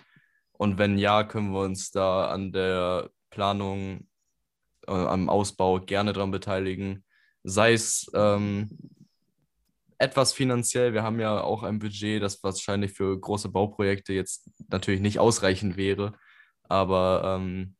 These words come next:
wir können uns ein bisschen dran finanziell beteiligen und sonst halt wirklich in der Planung, dass sie, wir uns dafür anbieten, dass mit uns zusammen geplant wird und wir so quasi den Blick von den Jugendlichen selbst dann in die Planung mit reinbringen können.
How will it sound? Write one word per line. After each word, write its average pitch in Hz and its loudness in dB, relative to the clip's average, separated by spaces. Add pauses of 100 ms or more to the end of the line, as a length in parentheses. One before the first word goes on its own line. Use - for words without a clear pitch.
(160)
wir 95 -4
können 98 0
uns - -6
ein 95 -4
bisschen 107 2
dran 95 2
finanziell 95 -2
beteiligen 95 0
und 85 -2
sonst 98 0
halt 92 0
wirklich 92 -4
in 90 -2
der 90 2
Planung, 90 0
dass - -8
sie, 87 -2 (540)
wir 92 2
uns 90 2
dafür 90 2
anbieten, 90 0
dass 90 -4
mit 101 0
uns 87 -4
zusammen 90 -2
geplant 90 -4
wird 90 0
und 85 -4
wir 87 -6 (140)
so 92 0
quasi 90 0 (720)
den 110 6
Blick 110 2
von 104 0
den 95 2
Jugendlichen 92 -2
selbst 90 2
dann 90 -2
in 85 -4
die 87 -8
Planung 90 -2
mit 82 -6
reinbringen 85 -4
können. 90 -6